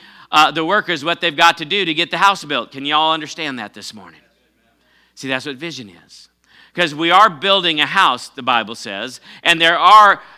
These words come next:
uh, apostles, prophets, advanced pastors, teachers equipping and perfecting, and, uh, so that people can go do the work of the ministry,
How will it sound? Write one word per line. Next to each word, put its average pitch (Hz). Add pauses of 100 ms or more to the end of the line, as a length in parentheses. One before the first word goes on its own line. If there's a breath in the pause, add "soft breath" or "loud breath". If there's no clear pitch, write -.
uh, 147
apostles, 165
prophets, 156
advanced 147
pastors, 156
teachers 139
equipping 156
and 135
perfecting, 151 (260 loud breath)
and, 156 (300 soft breath)
uh, 160
so 175
that 170
people 165
can 156
go 156
do 151
the 143
work 160
of 147
the 147
ministry, 165